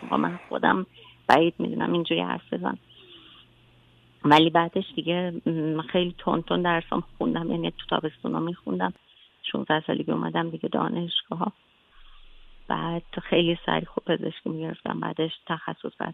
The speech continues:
فوق تخصص. تو پزشکی عمومی با یه پسر آشنا شدم که با هم ازدواج کردیم. خب اونا سطح خانواده‌شون از ما خیلی بالاتر بود، تهرانی بودن.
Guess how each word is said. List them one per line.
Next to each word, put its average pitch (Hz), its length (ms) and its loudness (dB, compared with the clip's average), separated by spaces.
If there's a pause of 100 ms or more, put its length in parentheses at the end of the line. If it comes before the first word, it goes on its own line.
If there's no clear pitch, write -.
فوق - 200 -6
تخصص. 170 440 -6 (500)
تو 185 340 0 (120)
پزشکی 160 400 2
عمومی 170 360 0
با 165 160 -2
یه 165 80 -2
پسر 165 440 -2
آشنا 180 340 -4
شدم - 380 -6
که - 180 -8 (640)
با 165 100 0
هم 165 140 0
ازدواج 160 480 -2
کردیم. 170 460 -6 (140)
خب - 120 0
اونا 160 260 2
سطح 170 220 0
خانواده‌شون 160 600 -4
از 165 160 -6
ما 165 60 -2
خیلی - 280 -8
بالاتر - 360 -6
بود، - 280 -8
تهرانی - 420 -2
بودن. - 220 -10